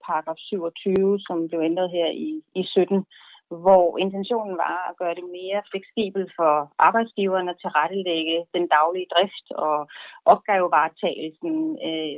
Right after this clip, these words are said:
på restauranten eller på caféen eller i forlystelsesparken, hvor det nu har været henne. Øh, og det har så, øh,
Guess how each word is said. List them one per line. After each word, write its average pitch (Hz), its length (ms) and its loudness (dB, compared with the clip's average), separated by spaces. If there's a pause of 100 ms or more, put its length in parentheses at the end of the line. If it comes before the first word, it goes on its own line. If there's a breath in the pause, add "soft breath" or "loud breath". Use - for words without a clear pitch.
(160)
på 208 60 -2 (100)
restauranten 165 580 0 (160)
eller 160 240 -8
på 175 60 -12 (100)
caféen 170 460 -2 (240)
eller 151 240 -8 (480 loud breath)
i 165 100 -20
forlystelsesparken, 165 920 -2
hvor 160 180 2
det 165 140 -4
nu 165 100 -2 (120)
har 165 140 -8
været 147 160 -2 (100)
henne. 170 220 0 (580 soft breath)
Øh, 170 380 6 (100)
og 190 140 4
det 233 140 6
har 214 120 2
så, 202 100 -10 (200)
øh, - 420 -8